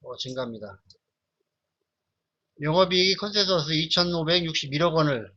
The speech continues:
어, 십오점삼 프로, 어, 상회했습니다. 아,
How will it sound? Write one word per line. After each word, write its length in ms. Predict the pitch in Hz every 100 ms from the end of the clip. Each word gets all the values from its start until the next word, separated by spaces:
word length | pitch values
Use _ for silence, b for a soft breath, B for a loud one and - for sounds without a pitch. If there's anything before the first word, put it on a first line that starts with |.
| _
어, 240 | 127 123
십오점삼 880 | 120 - 185 185 - 190 175 180 190
프로, 340 | 185 156 113 - -
어, 160 | 117
상회했습니다. 840 | - 143 143 127 - 117 104 104 95 _ _ _ _ _ _ _ _ _ _ _
아, 80 | 123